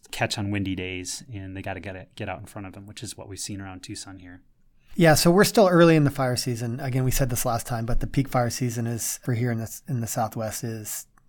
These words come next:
Speaker 2: July. June,
Speaker 1: Yeah, which
Speaker 2: June
Speaker 1: is
Speaker 2: and July.
Speaker 1: June and July. So, yeah,
Speaker 2: Yeah.
Speaker 1: really is kind of a crunched period as we get into June. You, you'd expect to see the higher elevations dry out a little bit more. They're pretty wet,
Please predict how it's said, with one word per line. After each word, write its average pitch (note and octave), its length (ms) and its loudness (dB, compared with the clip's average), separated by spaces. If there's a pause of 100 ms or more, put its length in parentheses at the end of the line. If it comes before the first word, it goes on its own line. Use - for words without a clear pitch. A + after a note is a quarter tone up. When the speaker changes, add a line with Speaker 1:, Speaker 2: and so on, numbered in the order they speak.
Speaker 2:
July. G#2+ 440 0 (680)
June, D3 120 6
Speaker 1:
Yeah, F3+ 140 8
which C#3+ 100 2
Speaker 2:
June E3 100 10
Speaker 1:
is D#3 60 10
Speaker 2:
and D3 100 8
July. A2+ 300 2
Speaker 1:
June D3 160 6
and D3 100 6
July. A#2 280 2
So, D3 140 0
yeah, C#3+ 100 4
Speaker 2:
Yeah. C#3+ 140 6
Speaker 1:
really D3+ 360 6
is A#2+ 160 0
kind C#3+ 240 -2
of A2+ 80 -2
a G#2+ 80 -4
crunched - 540 -4
period G#2+ 500 -4
as A2 160 -10
we G#2+ 80 -6
get A2 140 -4
into G2 160 -6
June. G2 580 -8
You, A2 280 -8
you'd A#2 180 -4
expect - 320 0
to A2+ 60 -6
see - 120 0
the A#2 80 -2
higher A#2 160 0
elevations G#2+ 540 -4
dry G2+ 160 -6
out G2 140 -6
a - 20 -8
little G2+ 160 -8
bit G2 140 -10
more. A#2+ 320 -4 (520)
They're D3 120 0
pretty - 180 8
wet, D3+ 400 0